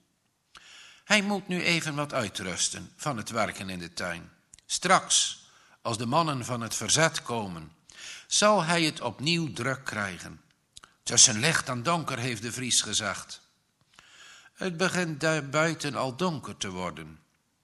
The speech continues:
De schemering gaat snel over in het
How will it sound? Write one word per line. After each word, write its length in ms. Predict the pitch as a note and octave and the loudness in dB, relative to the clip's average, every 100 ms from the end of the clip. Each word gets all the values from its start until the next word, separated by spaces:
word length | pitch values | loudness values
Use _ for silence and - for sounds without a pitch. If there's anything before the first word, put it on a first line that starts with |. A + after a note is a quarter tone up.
| _ _ _ _ _ _ _ _ - - - - - | _ _ _ _ _ _ _ _ -20 -20 -20 -20 0
De 120 | A2+ | 6
schemering 800 | - - C#3+ D3+ C#3+ C3+ D3 C#3 | 6 6 4 2 2 0 0 0
gaat 220 | A#2 A2 | 0 4
snel 520 | - A#2+ C#3 D#3 C#3 - | 4 6 4 2 0 0
over 540 | C#3 E3 D3+ D#3 - | 2 2 2 -4 -6
in 160 | - D3 | -6 -6
het 180 | C#3+ | -6